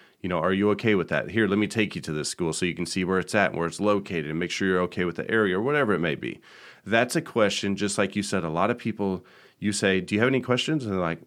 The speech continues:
"Uh-uh," you know, because they have no idea. But when you start filling them up with knowledge, then suddenly they're like, "Oh, I do, yes. What about this?" And so I think that's a great perspective to take on things, 'cause too many of the times,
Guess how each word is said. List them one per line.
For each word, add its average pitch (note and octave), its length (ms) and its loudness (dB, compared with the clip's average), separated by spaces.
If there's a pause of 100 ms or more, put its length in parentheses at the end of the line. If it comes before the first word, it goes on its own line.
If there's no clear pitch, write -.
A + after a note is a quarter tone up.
(140)
"Uh-uh," D#2 420 -10 (340)
you F2+ 120 -4
know, E2+ 160 0
because E2+ 260 -4
they F2+ 120 2
have F#2+ 180 -2
no E2 160 0
idea. D2+ 420 -4 (400)
But G2+ 120 2
when G2 100 2
you G2 80 2
start G#2 400 2
filling G2+ 320 2
them F#2+ 120 2
up F2 140 0
with - 120 -12
knowledge, F#2+ 640 2
then F2 200 -2
suddenly F#2+ 460 0
they're F2 120 0
like, E2 240 -2
"Oh, C#3 240 0
I D#2 100 0
do, A#2 320 -2
yes. F#2+ 380 -2
What F#2+ 140 -2
about E2 240 0
this?" - 280 -6 (380)
And A2 140 -2
so B2 100 4
I A#2 80 6
think D3+ 220 0
that's C#3+ 160 0
a A2 40 2
great G2+ 520 2
perspective F#2 640 0
to - 100 -14
take F#2 300 -2
on D#2+ 100 -2
things, E2+ 260 -2
'cause - 180 -6
too D3+ 120 0
many D3+ 160 0
of B2+ 60 0
the G2+ 80 0
times, F#2+ 500 0